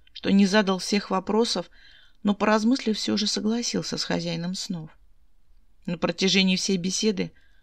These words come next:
он лишь подтверждал его догадки, а значит, Чунгук двигался правильно — и мог положиться на себя. В доме было тихо. Чунгук огляделся. Тэхена на первом этаже не было.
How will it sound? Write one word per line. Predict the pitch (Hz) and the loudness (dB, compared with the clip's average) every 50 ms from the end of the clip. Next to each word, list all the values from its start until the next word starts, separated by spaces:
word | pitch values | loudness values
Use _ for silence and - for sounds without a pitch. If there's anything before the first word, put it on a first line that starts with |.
| - - - | -20 -10 -8
он | 180 180 | -4 -4
лишь | 185 175 170 - | -4 -4 -4 -6
подтверждал | - 147 - - 180 196 - 202 190 214 208 196 | -8 -8 -6 -4 -4 -2 -2 -2 -2 -2 -2 -4
его | 170 165 170 180 | -4 -6 -8 -8
догадки, | 170 180 180 175 175 175 170 - - - - 165 - - - - - - - - - | -6 -6 -6 -6 -6 -8 -10 -12 -14 -14 -14 -14 -16 -18 -20 -20 -20 -20 -20 -20 -14
а | - - 170 | -10 -10 -6
значит, | 160 180 190 202 214 - - - - - - - - - - - - - - - - - | -4 -2 -2 -2 -2 -2 -4 -6 -8 -14 -20 -20 -20 -20 -20 -20 -20 -20 -20 -18 -6 -2
Чунгук | - 180 180 156 160 170 165 | -2 0 0 0 -2 -2 -2
двигался | 160 170 202 170 180 185 185 - - - | -2 -2 0 0 0 0 0 -2 -4 -6
правильно — | - - 202 208 196 175 160 151 143 143 151 - - - - - - - - - - | -6 -6 -6 -6 -4 -6 -8 -8 -8 -10 -12 -16 -20 -20 -20 -20 -20 -20 -20 -12 -8
и | 185 | -6
мог | 170 170 165 165 - | -6 -4 -6 -8 -6
положиться | - 165 175 185 190 175 175 165 - - 160 | -4 -4 -2 -2 -2 -4 -4 -6 -8 -10 -10
на | 165 175 175 | -8 -8 -8
себя. | - - 185 185 185 165 151 147 - - - - - - - - - - - - - - - - - - - - - - _ - - - - - - _ - - | -8 -8 -8 -10 -10 -12 -12 -16 -20 -20 -20 -20 -20 -20 -20 -20 -20 -20 -20 -20 -20 -20 -20 -20 -20 -20 -20 -20 -20 -20 _ -20 -20 -20 -20 -20 -20 _ -18 -12
В | - 208 | -8 -4
доме | 202 208 254 233 233 233 | 2 4 4 6 4 4
было | 220 185 175 175 185 190 | 0 -2 -4 -6 -6 -8
тихо. | 185 - - - 156 147 - - - 156 147 - - - - - - - - - - - - - | -10 -10 -12 -12 -12 -12 -14 -14 -14 -14 -14 -16 -20 -20 -20 -20 -20 -20 -20 -20 -20 -20 -20 -12
Чунгук | - 170 170 165 170 170 - 175 | -8 -6 -4 -4 -4 -2 -2 -2
огляделся. | 170 170 180 180 180 165 160 165 165 160 156 - - - 156 156 151 - - - - - - - - - - - _ | 0 0 -2 -2 -2 -4 -6 -10 -10 -10 -12 -12 -14 -14 -14 -14 -16 -18 -20 -20 -20 -20 -20 -20 -20 -20 -20 -8 _
Тэхена | - 180 185 - 170 170 175 175 | 0 0 0 2 0 -2 -2 -2
на | 170 175 185 | -4 -6 -6
первом | 185 - 180 170 165 165 175 175 170 | -6 -6 -6 -4 -4 -6 -6 -8 -8
этаже | - 180 185 180 190 202 202 | -8 -8 -8 -6 -6 -4 -4
не | 196 185 175 165 | -4 -6 -6 -8
было. | 156 147 147 156 165 | -10 -12 -14 -14 -16